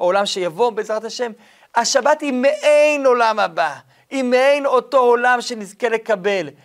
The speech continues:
אז אם כן יוצא שיום השבת קודש, זה לא סתם יום, לכן התורה חוזרת על זה שוב ושוב, זה גם מקור הברכה, זה גם סיבת החיים, זו מטרת הבריאה, כי זו הגאולה שתבוא בסוף, זה אלף השביעי,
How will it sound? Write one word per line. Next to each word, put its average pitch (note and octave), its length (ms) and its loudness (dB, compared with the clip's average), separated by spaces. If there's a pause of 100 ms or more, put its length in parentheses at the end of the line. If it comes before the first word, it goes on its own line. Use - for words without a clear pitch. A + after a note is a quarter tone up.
(340)
אז G#3 200 -6
אם A3 100 -8 (160)
כן C4+ 240 -4
יוצא A#3+ 300 -8
שיום A#3 400 -6
השבת A3+ 460 -6
קודש, A3 520 -4 (360)
זה G3+ 180 -4
לא E4 140 2
סתם C#4+ 460 0
יום, A3+ 640 0 (340)
לכן A#3 260 -2
התורה C#4+ 260 0
חוזרת B3 420 -2
על A#3 60 -10
זה A3 60 -8
שוב A#3+ 180 -12
ושוב, A3+ 260 -12
זה G3 120 -8
גם C4+ 260 0
מקור C#4 300 -2
הברכה, A3+ 400 -2
זה G3 100 -10
גם A#3+ 220 0
סיבת B3 500 -4
החיים, A#3 440 -6 (320)
זו G3+ 320 -6
מטרת C4+ 420 -2
הבריאה, A3+ 640 -2 (140)
כי F#3 120 -18
זו A3 400 -4
הגאולה G3+ 540 -2
שתבוא G#3 400 -4
בסוף, G#3 400 -6
זה F3+ 180 -2
אלף A3+ 200 -4
השביעי, G#3 440 -12